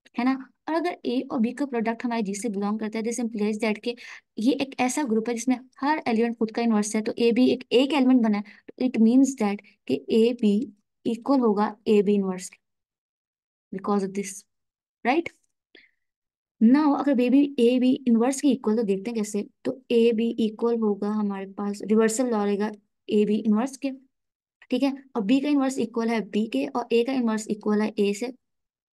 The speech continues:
from given data, so this implies that G is a villain।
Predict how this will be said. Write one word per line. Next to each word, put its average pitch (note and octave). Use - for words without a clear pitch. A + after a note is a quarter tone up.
from A3
given A3+
data, G#3+
so A3
this A#3
implies G3+
that G3
G F#3+
is F#3+
a A3+
villain। -